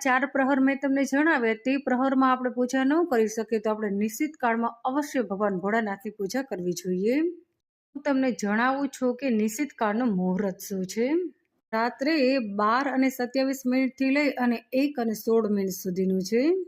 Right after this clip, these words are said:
શિવપુરાણ અનુસાર મહાશિવરાત્રિનું મહાત્મ્ય હું તમને જણાવું છું. શિવરાત્રિના દિવસે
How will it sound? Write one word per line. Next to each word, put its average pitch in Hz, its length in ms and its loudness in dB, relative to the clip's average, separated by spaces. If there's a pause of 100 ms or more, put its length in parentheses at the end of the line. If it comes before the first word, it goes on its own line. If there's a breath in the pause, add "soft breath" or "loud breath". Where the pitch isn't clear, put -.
(440)
શિવપુરાણ 285 640 2 (140)
અનુસાર 302 480 4 (180)
મહાશિવરાત્રિનું 208 1120 0
મહાત્મ્ય 185 560 0
હું 185 120 0
તમને 185 240 0
જણાવું 180 520 -2
છું. 247 260 0 (520)
શિવરાત્રિના 277 920 2
દિવસે 349 300 2